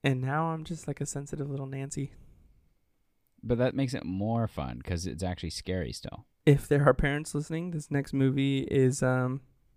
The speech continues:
Speaker 1: moderate in the profanity, mild in alcohol,
Speaker 2: <laughs>
Speaker 1: drugs, and smoking.
Speaker 2: Ah, that's pretty
Speaker 1: But
Speaker 2: Christian.
Speaker 1: severe in frightening and intense scenes, severe in violence and gore, and severe in <laughs> sex and nudity. And today's
Speaker 2: Yeah.
Speaker 1: movie, we have Suspiria.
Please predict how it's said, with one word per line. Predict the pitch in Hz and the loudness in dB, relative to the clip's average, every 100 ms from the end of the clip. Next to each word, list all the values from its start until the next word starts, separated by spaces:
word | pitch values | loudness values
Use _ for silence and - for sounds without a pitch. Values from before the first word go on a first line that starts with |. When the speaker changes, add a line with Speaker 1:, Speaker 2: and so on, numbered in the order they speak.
| - | -6
Speaker 1:
moderate | 202 160 143 143 151 - | 0 4 6 6 6 4
in | 151 | -2
the | 147 | 0
profanity, | 156 - 131 127 139 170 _ _ _ _ _ _ _ - | 2 2 0 0 -2 -6 _ _ _ _ _ _ _ 0
mild | 139 131 131 170 131 131 | 6 8 8 6 4 0
in | 123 | -2
alcohol, | 131 123 - 131 127 | -2 -2 2 2 4
Speaker 2:
<laughs> | |
Speaker 1:
drugs, | 131 127 | 4 2
and | 127 | 0
smoking. | - 143 147 - 147 - _ _ _ - _ _ _ | -2 -2 -2 -4 -6 -10 _ _ _ -20 _ _ _
Speaker 2:
Ah, | - 185 92 | -4 0 0
that's | - | 0
pretty | 107 98 | 2 8
Speaker 1:
But | - | 8
Speaker 2:
Christian. | 117 151 | 8 4
Speaker 1:
severe | 139 143 165 143 131 - | 4 4 6 6 4 2
in | 139 135 127 127 123 | -2 0 0 -2 -4
frightening | - 135 - 143 135 | 2 4 4 -2 -2
and | 131 | -2
intense | 131 135 156 147 - | -2 2 2 2 0
scenes, | 123 120 - | -2 -2 -2
severe | - 127 135 135 135 | 0 0 2 2 2
in | 131 | 4
violence | 127 123 135 135 | 6 6 6 2
and | 147 | 0
gore, | 143 147 110 | 4 4 4
and | 156 | 2
severe | 147 131 131 139 139 | 4 6 6 2 0
in | - | -2
<laughs> | |
sex | - - - - - | 0 0 0 -4 2
and | 160 139 | 4 4
nudity. | 131 - 135 - - - 180 196 127 | 0 0 -4 -4 -8 -2 0 0 0
And | 143 131 | 0 4
today's | 139 143 151 | 6 6 6
Speaker 2:
Yeah. | 151 | 6
Speaker 1:
movie, | 139 135 135 | 4 4 2
we | 131 135 | 2 2
have | 131 117 117 | 4 2 2
Suspiria. | - 123 - 120 104 110 | -4 -6 0 2 2 0